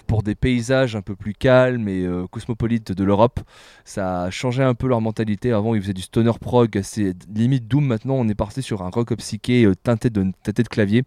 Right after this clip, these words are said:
Euh, je ne peux que rejoindre justement l'avis de Tolol comme quoi Alcyon est un, Alcyon, oui, parce que j'ai souvent l'impression de dire Alicon, mais c'est Alcyon, est un énorme, est, est un très, très, très bon, très, très bon morceau. Je préfère, euh,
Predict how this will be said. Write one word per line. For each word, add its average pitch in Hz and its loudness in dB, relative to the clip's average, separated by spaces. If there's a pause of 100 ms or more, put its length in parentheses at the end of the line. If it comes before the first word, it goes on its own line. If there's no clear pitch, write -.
(800)
Euh, 98 2
je 101 2
ne 107 0
peux 120 -2
que - 0
rejoindre 139 4
justement 131 0
l'avis 113 0
de 107 -4
Tolol 117 2
comme 104 -6
quoi 113 0
Alcyon 120 0
est 107 -4
un, 90 -4 (200)
Alcyon, 107 -2 (100)
oui, 95 -8
parce - -20
que - -8
j'ai 90 -6
souvent 101 -6
l'impression 104 -6
de 101 -6
dire 95 -10
Alicon, 98 -4
mais 101 -4
c'est - -10
Alcyon, 104 -6 (400)
est - -6
un 98 4
énorme, 131 4
est, 101 0
est 98 -8
un 98 -2
très, 160 0
très, 156 -2
très 143 0
bon, 120 -2
très, - -8
très 139 -4
bon 123 -4
morceau. 120 -6
Je 120 -6
préfère, 127 -6
euh, 95 2